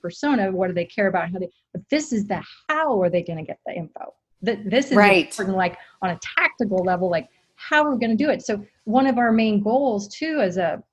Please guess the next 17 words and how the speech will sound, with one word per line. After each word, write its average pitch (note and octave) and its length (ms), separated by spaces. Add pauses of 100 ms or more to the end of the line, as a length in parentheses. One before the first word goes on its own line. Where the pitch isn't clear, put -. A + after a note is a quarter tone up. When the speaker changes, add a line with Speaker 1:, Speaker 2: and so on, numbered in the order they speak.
(120)
Speaker 1:
briefing G#3 260
program C#4+ 300
manager, F#3 400
and F#3+ 100
when F#3 100
we're F3+ 100
developing, F#3+ 560
is F3 180
to F3+ 300
try A3 260
to G3 160
align F#3+ 720 (880)
the F#3+ 100
right G#3 240
kinds A3 380
of E3+ 420 (640)
styles A3+ 800